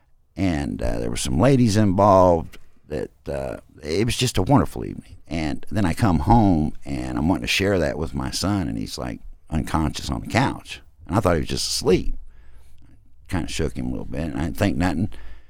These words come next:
And then something hit me in the kitchen that something was not right. And I ran back in, and I flipped him over, and he wasn't breathing. So I had to perform C P R on him, and it was, uh, at, I thought it was the worst day of my life, uh,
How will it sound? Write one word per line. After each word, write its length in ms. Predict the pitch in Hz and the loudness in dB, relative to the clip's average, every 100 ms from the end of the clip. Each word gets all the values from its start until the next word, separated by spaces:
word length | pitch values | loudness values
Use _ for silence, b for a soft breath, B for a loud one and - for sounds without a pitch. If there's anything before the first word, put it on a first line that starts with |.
| b b b b | b b b b
And 200 | 92 87 | 0 2
then 120 | 98 | 2
something 320 | - 123 113 | 2 0 2
hit 200 | 87 123 | 2 2
me 140 | 98 90 | 0 -2
in 80 | 67 | -4
the 80 | |
kitchen 480 | - 143 165 - 87 | -2 2 2 4 2
that 160 | 69 58 | 2 0
something 320 | - 95 65 | 2 2 0
was 120 | - | -2
not 240 | 92 80 - | -2 -2 -2
right. 280 | 87 67 - - _ _ _ _ _ _ | -2 -4 -8 -20 _ _ _ _ _ _
And 120 | 82 69 | -6 -4
I 20 | |
ran 320 | 67 95 104 | -2 2 2
back 240 | 82 73 - | 2 0 2
in, 240 | 131 123 | 4 4
and 100 | 98 | 2
I 40 | 62 | 0
flipped 280 | 98 78 | -2 -2
him 140 | 65 80 | -2 0
over, 240 | 110 76 | 2 0
and 80 | 64 | -2
he 60 | 69 | 0
wasn't 280 | 80 71 | 0 -2
breathing. 280 | - 110 - - - - - - - | -2 -4 -4 -12 -18 -20 -20 -20 -18
So 60 | 53 | -12
I 180 | 58 57 | -10 -8
had 220 | 76 85 | -4 -4
to 40 | - | 6
perform 480 | - - 95 76 | 6 8 6 6
C 220 | - - 98 | 4 2 4
P 160 | 92 | 4
R 260 | 92 87 50 | 4 4 2
on 140 | 53 | -4
him, 180 | - - | -6 -4
and 180 | 58 57 | -2 -2
it 140 | 50 | -4
was, 260 | - 50 - | -6 -6 -2
uh, 260 | 55 50 - b b b b b - | -2 -2 -8 b b b b b 0
at, 280 | 107 - - - - | 0 0 -14 -10 2
I 80 | 120 | 2
thought 260 | - 110 | 6 4
it 60 | 73 | 4
was 100 | 69 | -2
the 80 | 73 | 2
worst 320 | 90 95 - | 4 4 4
day 140 | 90 | 0
of 80 | 78 | 0
my 180 | 73 71 | 0 -2
life, 640 | 71 71 53 57 - - | -2 -2 -4 -6 -10 -12
uh, 280 | 52 52 50 | -10 -8 -8